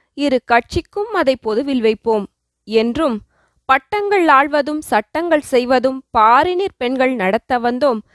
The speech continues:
எட்டும் அறிவினில் ஆணுக்கிங்கே பெண் இளைப்பிள்ளை காணென்று கும்மியடி" என்று சொல்லி பெண்ணுரிமைக்காக போராடத் தொடங்கியிருந்தார்கள். இத்தகைய மனப்பான்மை பரவிக்கொண்டிருந்த காலத்தில் மகாத்மா காந்தி தோன்றி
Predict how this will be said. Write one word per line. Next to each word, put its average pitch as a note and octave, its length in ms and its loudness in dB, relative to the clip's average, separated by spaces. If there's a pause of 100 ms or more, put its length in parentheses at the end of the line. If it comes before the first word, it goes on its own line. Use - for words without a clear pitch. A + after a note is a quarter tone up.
(240)
எட்டும் B3 440 0
அறிவினில் D#4+ 600 2 (120)
ஆணுக்கிங்கே D4 640 0
பெண் A#3+ 320 -4
இளைப்பிள்ளை A#3 680 0
காணென்று A3 580 0
கும்மியடி" G#3 680 -2 (500)
என்று E4+ 280 2
சொல்லி C#4 420 2 (360)
பெண்ணுரிமைக்காக D4 920 2 (120)
போராடத் B3 480 0
தொடங்கியிருந்தார்கள். G3+ 880 0 (720)
இத்தகைய F4+ 560 2
மனப்பான்மை D4 600 2
பரவிக்கொண்டிருந்த B3 880 0
காலத்தில் A3+ 640 0 (340)
மகாத்மா F4+ 580 2
காந்தி C#4 380 2
தோன்றி B3+ 440 -2